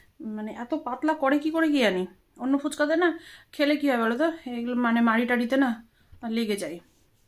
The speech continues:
তখন না ফুলে যায়, এই হয় ওই হয়। আর এটা এত মুচমুচে করে ভাজে, কি করে যে এত পাতলা করে বেলে, ওটাই ভাবি। ফুচকাটা খাবো, খেয়ে এখন লেপের তলায় ঢুকবো,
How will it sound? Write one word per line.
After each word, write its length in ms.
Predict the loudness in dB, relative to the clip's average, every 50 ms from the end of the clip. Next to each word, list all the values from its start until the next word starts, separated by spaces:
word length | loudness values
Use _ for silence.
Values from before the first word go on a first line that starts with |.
| _ _ _ _ _ _ _ _ _ _ _ _ _ _
তখন 200 | -8 -6 -4 -2
না 180 | -2 -2 -2 -4 -6 -8 -12
ফুলে 240 | -6 0 2 2 2
যায়, 380 | 2 2 2 2 2 2 0 -4 -8 -16 _ _ _ -8
এই 180 | -6 -6 -4
হয় 240 | -4 -2 -2 -2 0
ওই 160 | 0 -2 -2
হয়। 200 | -2 -4 -4 -6 -8 -12 _ _ -20 -20 -20 -20 _
আর 160 | -10 -8 -8
এটা 160 | -8 -10 -10
এত 240 | -12 -12 -10 -6 0
মুচমুচে 560 | 2 2 2 2 2 2 4 4 4 4 2
করে 180 | 0 0 0 0
ভাজে, 800 | 0 -4 -6 -4 -2 -2 0 0 -2 0 0 0 0 -2 -4 -8 -14 _ _ _ _ _ _ _ _ _ _ _ _ _ -18
কি 80 | -16
করে 240 | -10 -6 -4 -2 -2
যে 120 | 0 -2 -2 -4 -6 -10
এত 220 | -12 -12 -8 -8 -8
পাতলা 400 | -6 -4 -4 -4 -2 -2 -2 0
করে 140 | 0 0
বেলে, 320 | 0 2 0 0 2 2 0
ওটাই 220 | 0 -2 -4 -6
ভাবি। 340 | -6 -8 -10 -12 -12 -12 -14 -20 -20 _ _ _ _ _ _ _ _ _ _ _ _ _ _ _ _ _ _ _ _ _ _ _ _ _ _ _ _ _ _ _ _ _ _ _ _ _ _ -20 -20 _ _ _ _ _ _ _ _ _ -20 _ _
ফুচকাটা 340 | -18 -16 -14 -12 -12 -12 -12
খাবো, 440 | -10 -8 -8 -6 -4 -4 -6 -6 -8 _ _ _ -20 -20 _ _ _
খেয়ে 160 | -12 -10 -8
এখন 200 | -6 -6 -6 -4
লেপের 260 | -6 -6 -6 -8 -10 -8
তলায় 220 | -6 -4 -4 -4
ঢুকবো, 360 | -4 -8 -12 -16 -18 -18 -20